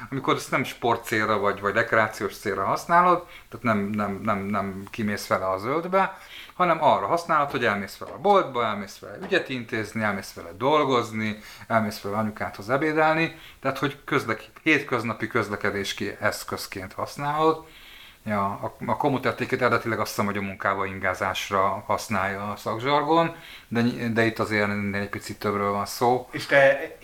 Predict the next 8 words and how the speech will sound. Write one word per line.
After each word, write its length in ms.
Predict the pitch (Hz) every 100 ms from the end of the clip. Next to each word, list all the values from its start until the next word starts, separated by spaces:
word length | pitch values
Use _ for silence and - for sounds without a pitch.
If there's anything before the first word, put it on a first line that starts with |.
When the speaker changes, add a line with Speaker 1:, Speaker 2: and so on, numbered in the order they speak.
| 151
Speaker 2:
ezt 200 | 135 -
szeretnéd? 600 | - 135 120 - 120 110 139
Speaker 1:
És 220 | 135 143
én 100 | 147
azt 160 | 120
gondolom, 500 | 110 131 165 165 156
hogy, 200 | 131 120
ö, 220 | 123 120